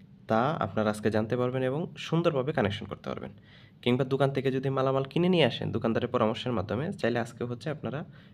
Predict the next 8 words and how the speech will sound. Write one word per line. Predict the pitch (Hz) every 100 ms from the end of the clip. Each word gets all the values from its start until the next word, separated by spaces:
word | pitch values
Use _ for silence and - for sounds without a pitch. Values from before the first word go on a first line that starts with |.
| -
সে | -
কানেকশন, | 98 104 104 127
নিজেরাই | 127 139 151
নিজেদের | 139 104 110
কানেকশনটা | 95 101 101 101 147 165 -
করতে | - 73
পারবেন। | 60 - - - - - - - - -
আচ্ছা, | 117 -